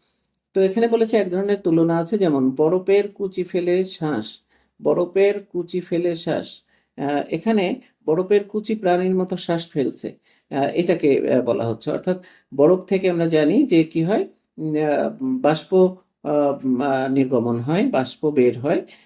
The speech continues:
আহ, তো সেটাকেই কবি শ্বাসের সাথে তুলনা করেছেন, এটাও এক ধরনের কি উপমা। আহ, যাই হোক, উম, হোক, এখানে বলেছে যে এ ধরনের অলংকারের নাম হলো আহ, সমশক্তি, সমাশক্তি,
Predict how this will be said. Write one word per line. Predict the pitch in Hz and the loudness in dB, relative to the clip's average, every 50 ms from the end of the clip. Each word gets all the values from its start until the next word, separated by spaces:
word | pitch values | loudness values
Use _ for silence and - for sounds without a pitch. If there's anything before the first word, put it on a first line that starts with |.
| _ _ | _ _
আহ, | - 147 147 | -8 -6 -6
তো | 139 - 165 - - | -2 0 0 0 0
সেটাকেই | - - 196 190 214 214 - 214 208 | -2 -2 0 0 2 2 2 0 2
কবি | 214 185 160 156 170 240 320 | 2 2 4 4 4 4 2
শ্বাসের | - - - 208 196 - 208 190 | 0 -2 -4 -4 -4 -4 -6 -6
সাথে | - - 170 165 165 | -4 -4 -4 -4 -4
তুলনা | 165 - 143 139 131 123 120 | -4 -2 0 2 2 0 0
করেছেন, | 123 120 120 117 - - 254 349 | -2 -4 -4 -4 -2 -2 -2 -2
এটাও | 370 - 285 170 | 0 0 0 0
এক | 151 135 - | 0 0 -2
ধরনের | - 147 135 143 175 214 370 415 - - - _ _ _ _ | -2 -2 0 0 0 0 -2 -4 -8 -14 -20 _ _ _ _
কি | - 202 - | -8 -6 -4
উপমা। | 185 208 - - 156 131 120 107 - - _ _ _ _ _ _ _ _ _ _ _ _ _ _ _ _ _ _ _ | -4 -4 -2 0 0 0 -2 -4 -8 -12 _ _ _ _ _ _ _ _ _ _ _ _ _ _ _ _ _ _ _
আহ, | - _ _ - 151 147 127 - 139 139 147 147 | -20 _ _ -16 -14 -12 -12 -10 -6 -4 -2 -2
যাই | 147 160 165 175 190 202 | 2 4 4 6 6 4
হোক, | 202 196 190 - | 2 0 -2 -4
উম, | 165 165 151 - - 135 | -2 -2 -2 -2 -4 -4
হোক, | 151 151 170 196 226 330 - - - _ _ _ _ | -4 -2 -2 -2 -2 -2 -4 -10 -20 _ _ _ _
এখানে | - 156 - 180 185 | -6 -2 0 0 0
বলেছে | 190 185 185 185 180 175 - 196 202 370 220 - - _ _ _ - | 2 2 2 2 2 0 -2 -2 -2 -2 -4 -8 -16 _ _ _ -10
যে | - | -8
এ | - - 180 196 | -2 2 4 4
ধরনের | 190 208 208 214 208 214 214 208 - | 4 6 4 4 4 4 2 2 0
অলংকারের | - - 165 180 190 196 214 214 202 190 190 180 175 | -2 -2 2 2 2 0 0 0 0 0 2 2 2
নাম | 160 160 160 165 170 180 185 | 2 2 2 2 0 -2 -4
হলো | 165 175 170 165 170 254 339 - - _ _ _ _ _ | -2 -2 0 2 2 2 0 -4 -8 _ _ _ _ _
আহ, | - 151 156 147 139 147 147 147 | -8 -4 -2 -2 0 0 0 -2
সমশক্তি, | - - - - 185 190 208 208 - 214 196 190 - _ - 220 220 226 277 - - - _ _ _ | -4 -6 -6 -4 -2 -2 -2 0 0 0 -2 -2 -4 _ 0 0 2 2 0 -2 -6 -14 _ _ _
সমাশক্তি, | - - - 180 190 214 233 233 - - 247 - _ _ _ - 208 214 - - 220 - - | -20 -10 -8 -4 -2 -2 -2 -2 -6 -10 -14 -14 _ _ _ -2 0 2 2 0 -2 -4 -10